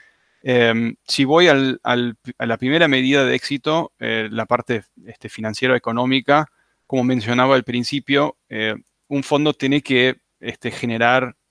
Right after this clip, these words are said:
eh, ganancias para sus, para sus propios inversores. Em, y uno piensa en una inversión que, que realmente fue muy buena,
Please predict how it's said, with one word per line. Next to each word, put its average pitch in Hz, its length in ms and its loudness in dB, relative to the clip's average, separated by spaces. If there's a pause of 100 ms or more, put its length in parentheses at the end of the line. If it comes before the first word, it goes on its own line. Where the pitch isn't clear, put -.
eh, 113 140 -6
ganancias 123 560 -2
para 107 220 -6
sus, - 440 -12
para 110 140 -6
sus 113 160 -10
propios 123 400 -4
inversores. 104 800 -6
Em, 110 320 -2 (600)
y 127 440 0
uno 160 400 4 (100)
piensa 139 300 2
en 147 80 2
una 127 80 2
inversión 131 600 0
que, 110 500 -4
que 110 140 -8
realmente 117 480 -6
fue 123 260 -4
muy 135 240 0
buena, 139 500 0